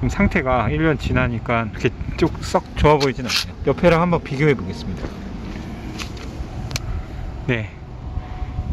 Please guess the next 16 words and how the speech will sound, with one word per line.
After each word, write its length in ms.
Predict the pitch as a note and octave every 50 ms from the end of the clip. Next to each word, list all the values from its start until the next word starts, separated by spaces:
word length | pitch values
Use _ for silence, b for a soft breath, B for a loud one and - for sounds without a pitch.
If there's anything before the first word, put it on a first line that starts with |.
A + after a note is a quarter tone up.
| - - -
여기는 560 | D3 C#3+ C#3 D3+ E3+ E3+ F3 F3+ E3 D3 C3+ -
상대적으로 720 | - - A3 A3+ A#3 A#3+ G#3+ A3+ A3 G#3 G#3 F#3+ F#3 D#3
좀 220 | C#3+ - D#3+ C#3 B2+
깨끗하네요. 520 | C#3+ C#3 - G3+ - - - - - - - - - - - - - - - - - - - - - -
아무래도 440 | - C3 C#3 D#3 D3+ D3+ D3 C3+ C3+
저거는 720 | - C#3 B2+ B2+ C3+ C3 C3 C3 C#3 C3+ A#2 G2+ F#2+ F#2 -
저 140 | - A#2 G#2+
어디 220 | G#2+ A2 A2 A#2+
옆에 260 | A2+ A2 G#2 - C3 A#2+
모서리 580 | G2+ G#2+ A#2+ A2+ E3+ E3 C#3 C3 A#2 A2+ A2+ -
같은데 380 | - B2+ A#2 - B2 A2+ G#2 G#2
모퉁이 340 | G#2 A#2 G#2+ - D3+ C#3+ C3
조금 220 | F3 E3+ - -
긁은 320 | - C#3 D3+ D3 C#3+ C#3 B2
것 100 | G#2 F2+
같아요. 260 | E2+ - G#2+ G2